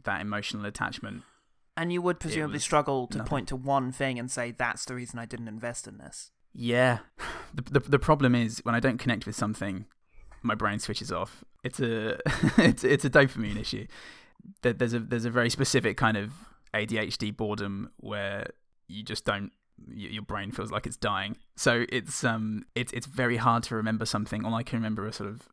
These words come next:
Speaker 1: abstract shots of, of
Speaker 2: Mm.
Speaker 1: faces. So, um,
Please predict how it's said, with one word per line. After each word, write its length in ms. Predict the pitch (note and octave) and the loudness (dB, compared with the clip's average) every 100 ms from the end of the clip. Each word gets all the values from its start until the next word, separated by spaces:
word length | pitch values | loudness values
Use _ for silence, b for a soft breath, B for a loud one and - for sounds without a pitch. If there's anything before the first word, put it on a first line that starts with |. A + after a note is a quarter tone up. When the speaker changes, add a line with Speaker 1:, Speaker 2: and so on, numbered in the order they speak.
| _ - | _ -4
Speaker 1:
abstract 420 | G2+ - - A2 | -4 -4 -4 -4
shots 460 | - G2+ G#2 - - _ _ _ | -2 -4 -4 -8 -12 _ _ _
of, 240 | F#2+ A2 - - | -8 -8 -10 -6
of 80 | C#3 | -6
Speaker 2:
Mm. 100 | A#2+ | -2
Speaker 1:
faces. 500 | F#2+ G#2 D#2+ - - _ _ _ - | -4 -4 -6 -8 -14 _ _ _ -8
So, 380 | - G#2+ A2 A2 | -2 0 2 0
um, 320 | A2 G#2+ | 0 0